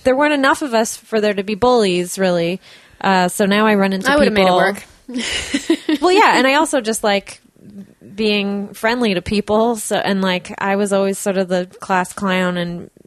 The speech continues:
Speaker 1: I was always getting kicked out of class. And when that happens, people are like, "I like that girl." <laughs> I'd probably just,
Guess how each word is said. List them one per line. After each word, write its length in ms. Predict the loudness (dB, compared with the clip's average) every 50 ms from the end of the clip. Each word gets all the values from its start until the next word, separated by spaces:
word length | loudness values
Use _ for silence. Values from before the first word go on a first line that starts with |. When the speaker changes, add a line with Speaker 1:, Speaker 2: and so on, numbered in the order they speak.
| -20 -20 -14 -10
Speaker 1:
I 80 | -8
was 120 | -6 -4 -2
always 240 | 0 0 -2 -4 -4
getting 260 | -4 -4 -4 -4 -4
kicked 260 | -4 -6 -4 -2 -4
out 120 | -4 -4 -4
of 80 | -6
class. 380 | -6 -4 -2 0 0 -2 -4 -6
And 140 | -12 -12 -10
when 280 | -10 -10 -12 -12 -12 -6
that 160 | -6 -4 -2
happens, 400 | -2 -2 -2 -2 -4 -8 -10 -6
people 280 | -6 -6 -2 -2 0 0
are 140 | 0 0
like, 340 | 0 0 0 0 -2 -4 -4 -2
"I 120 | 2 2 4
like 240 | 4 4 2 2 0
that 260 | 0 0 0 0 0
girl." 220 | 0 2 4 4 6
<laughs> 1200 | 6 6 6 4 4 4 2 2 4 2 0 0 2 0 0 0 0 -2 -4 -4 -4 -4 _ _
I'd 160 | -4 -4 -2
probably 420 | 0 0 0 0 2 2 0 0
just, 240 | 2 0 -2 -2 -4